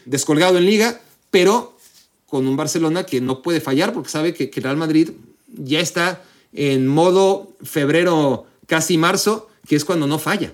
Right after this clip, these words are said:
no falla, y, y ya dependerá del Barcelona fallar lo menos posible para que no le acabe comiendo la distancia el Real Madrid. Y vamos a ver todavía lo que pueda ocurrir en Copa del Rey, en el partido que se van a enfrentar primero, eh, ya muy pronto en la ida, y después todavía queda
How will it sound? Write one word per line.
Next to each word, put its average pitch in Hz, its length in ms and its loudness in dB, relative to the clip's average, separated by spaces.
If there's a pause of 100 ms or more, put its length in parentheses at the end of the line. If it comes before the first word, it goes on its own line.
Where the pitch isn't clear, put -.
(120)
no 147 120 -6
falla, 208 320 2
y, 123 200 0 (200)
y 147 100 -4
ya 160 140 4
dependerá 180 400 2
del 214 120 4
Barcelona 185 560 0 (360)
fallar 156 340 0
lo 202 100 0
menos 185 220 -2
posible 190 580 -2 (200)
para 123 280 -4
que 127 160 -2
no 131 160 0
le 170 160 2
acabe 160 440 0
comiendo 151 520 0
la 143 80 2
distancia 151 480 -2
el 135 60 0
Real 139 160 0
Madrid. 170 320 0 (200)
Y 131 140 0
vamos 156 240 -2
a 165 40 2
ver 151 100 0
todavía 160 260 2
lo 156 160 2
que 120 480 -4 (240)
pueda 160 180 2
ocurrir 147 360 2
en 143 120 2
Copa 147 280 -2
del 127 100 2
Rey, 208 420 0
en 123 120 -4
el 117 60 -2
partido 143 640 0
que 113 240 -2
se 139 100 -2
van 139 80 0
a 143 40 2
enfrentar 139 420 0
primero, 147 520 2 (280)
eh, 120 260 0
ya 143 100 4
muy 156 160 4
pronto 160 380 2
en 160 60 6
la 156 120 4
ida, 190 420 4
y 147 240 -2
después 127 420 -2
todavía 131 320 2
queda 131 420 0